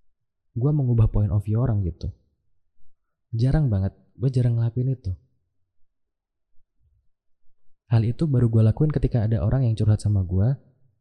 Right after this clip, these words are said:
cerita masalahnya sama gua, em, dan gua punya point of view sendiri tentang cerita yang dia alami, tentang derita yang dia alami. Gua sampaikan itu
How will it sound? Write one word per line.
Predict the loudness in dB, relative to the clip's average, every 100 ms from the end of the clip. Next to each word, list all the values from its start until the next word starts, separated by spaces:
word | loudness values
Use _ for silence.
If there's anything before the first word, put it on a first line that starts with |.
| _ _ _ -8
cerita | -4 -2 0
masalahnya | 0 0 0 -2
sama | -2 -2 -2
gua, | -2 -2 -2 -8 -20 _ _ _ _ _ _ -10 -10 -12 -18 -20 -16 -14 -14 -14 _
em, | -6 -4 -4 -6 -8 -14 -14 -14 -16 -20 -20 -20 -14
dan | -4 -2 0
gua | 0
punya | 0 0 0
point | 2 2 2
of | 0
view | 0
sendiri | 0 2 4 4
tentang | 2 0 -2 -2 -6 -12 _ _
cerita | -4 -2 2
yang | 2 2
dia | 2 2
alami, | 0 0 0 -2
tentang | -2 0 2
derita | 2 2 2
yang | 2 2
dia | 2
alami. | 2 0 -2 -6 -10 _ _ _ -20 _ _
Gua | -8 -6 -4
sampaikan | -6 -6 -8 -8 -10
itu | -12 -8 -8